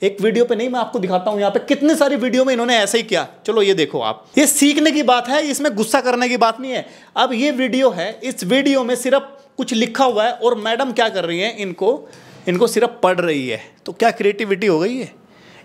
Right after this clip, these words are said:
ये कोई क्रिएटिविटी नहीं है, ये तो कुछ भी नहीं है। मतलब मैं तो इसको कुछ मानता ही नहीं हूँ। As a creator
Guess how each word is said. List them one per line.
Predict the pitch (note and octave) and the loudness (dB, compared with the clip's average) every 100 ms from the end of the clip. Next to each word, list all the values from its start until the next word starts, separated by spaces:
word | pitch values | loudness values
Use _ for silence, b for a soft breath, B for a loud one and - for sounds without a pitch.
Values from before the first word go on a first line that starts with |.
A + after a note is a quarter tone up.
| - | 2
ये | |
कोई | F3 | 4
क्रिएटिविटी | F#3+ E3+ E3 F3+ E3 F#3 | 4 2 2 2 0 0
नहीं | D3+ D3 | -2 -4
है, | B2 G#2 B B B - | -6 -10 B B B 0
ये | C#4 | 2
तो | |
कुछ | - D4+ - | 2 0 2
भी | A3 D#4+ | 2 2
नहीं | C#4+ G#3+ | 2 2
है। | F#3 | 2
मतलब | A3+ C4 | 0 0
मैं | C#4 C#4+ | -2 -2
तो | |
इसको | D4 D#4+ | -4 -4
कुछ | D#4+ C#4 | -4 0
मानता | B3 B3+ A#3+ | 0 2 0
ही | D4+ | 0
नहीं | C#4 A3 | -2 -4
हूँ। | G3 | -2
As | A3 | -2
a | C#4 C#4+ | -4 -6
creator | C4 C4+ B3 | -4 -2 0